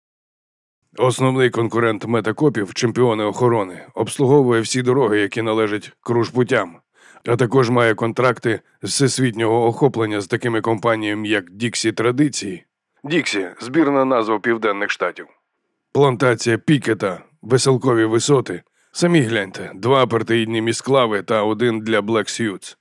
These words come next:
Лука на "Вставте назву річки" та цегляна станція.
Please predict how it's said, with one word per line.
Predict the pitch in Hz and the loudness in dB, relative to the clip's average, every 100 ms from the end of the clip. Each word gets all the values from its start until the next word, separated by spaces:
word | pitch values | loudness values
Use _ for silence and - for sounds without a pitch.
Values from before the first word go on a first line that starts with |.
| _ _ _ _ _ _ _ _ _ | _ _ _ _ _ _ _ _ _
Лука | 143 175 131 131 | 6 6 6 0
на | 120 117 | 2 0
"Вставте | 107 - 135 117 120 | 0 2 0 2 0
назву | 117 101 113 | 0 0 2
річки" | 139 147 - 113 | 2 2 0 -4
та | 117 123 110 | 0 0 0
цегляна | 120 113 123 127 | -2 0 0 0
станція. | 117 165 113 101 92 82 | 0 -2 -2 -4 -10 -14